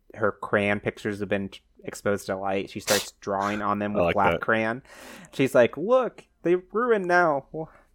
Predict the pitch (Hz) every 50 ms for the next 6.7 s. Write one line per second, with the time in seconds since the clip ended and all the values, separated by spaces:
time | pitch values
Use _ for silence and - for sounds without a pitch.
0 | _ - 151 180 226 226 190 185 180 175 180 190 226 226 208 190 208 208 202 190
1 | 160 139 123 - _ _ - 110 110 110 107 120 120 120 110 113 104 101 101 101
2 | - 101 92 90 - - 95 92 90 90 - - - 107 104 98 95 - - _
3 | _ - 139 156 160 147 113 98 92 95 98 98 98 95 - - - 101 98 98
4 | 98 95 95 - - 104 107 101 95 104 101 104 104 104 101 - - 92 90 90
5 | 90 - - - 113 107 101 113 113 110 - 117 104 - 110 98 95 98 104 -
6 | - 147 151 151 - 92 85 82 - - 62 60 - -